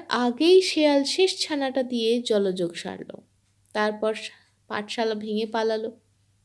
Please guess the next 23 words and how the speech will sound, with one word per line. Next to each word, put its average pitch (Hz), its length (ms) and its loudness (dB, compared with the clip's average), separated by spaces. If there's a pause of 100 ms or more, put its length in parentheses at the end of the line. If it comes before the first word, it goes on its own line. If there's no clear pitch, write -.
(1300)
কুমির 330 320 2
এসে 339 240 4
দেখে 320 260 4
পড়ুয়ারা 285 600 4
পড়ে 277 460 2
না, 262 420 -4
পড়ে 277 300 6
না, 247 240 -2 (320)
পাঠশালা 302 480 4
খালি, 269 420 0 (420)
শেয়াল 311 360 4
পণ্ডিত 262 380 2
পিট্টান। 277 480 -2 (640)
এবার 311 500 2
কুমির 247 500 -2
সব 277 360 2
বুঝতে 208 440 -2
পারে, 180 280 -8
কিন্তু 202 440 -8
ততক্ষণে 233 600 -4
তো 294 160 -4
সব 302 300 -4
শেষ। 349 400 -4